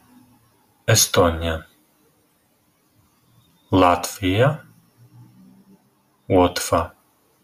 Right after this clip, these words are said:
Litwa, Litwa.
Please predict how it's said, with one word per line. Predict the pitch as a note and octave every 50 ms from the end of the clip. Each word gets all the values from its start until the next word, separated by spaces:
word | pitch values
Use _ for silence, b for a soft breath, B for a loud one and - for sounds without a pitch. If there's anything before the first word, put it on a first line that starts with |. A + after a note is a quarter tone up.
| _ _ _ _ _ _ - - - _ _ _ _ _ _ _ _ _ _ _ _ _ _ _ _
Litwa, | - F#2 F#2 F#2 F#2 - - - - - B2 C#3 D#3 D#3 - - _ _ _ _ _ _ _ _ _ _ _ _ _ _ _ _ _ _ _ _ _ _ _ _ _ _ _ _ _ _ _ _ _ _ _ _ _ _ _ _
Litwa. | - F#2+ F#2+ F2+ F2 - - - - F#2+ E2+ E2 - -